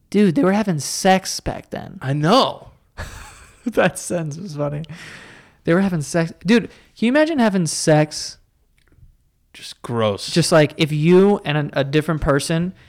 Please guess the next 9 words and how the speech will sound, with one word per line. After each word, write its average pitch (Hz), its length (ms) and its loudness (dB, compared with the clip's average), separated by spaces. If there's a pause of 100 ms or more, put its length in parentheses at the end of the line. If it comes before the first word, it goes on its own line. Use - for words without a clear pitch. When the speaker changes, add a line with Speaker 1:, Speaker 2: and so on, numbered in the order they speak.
(140)
Speaker 1:
you 160 140 0
guys 160 240 6
didn't 156 240 -2
shower 147 420 2
for 151 160 -2
a 143 80 2
whole 156 220 0
month. 143 500 -2 (220)
Speaker 2:
And 104 240 -12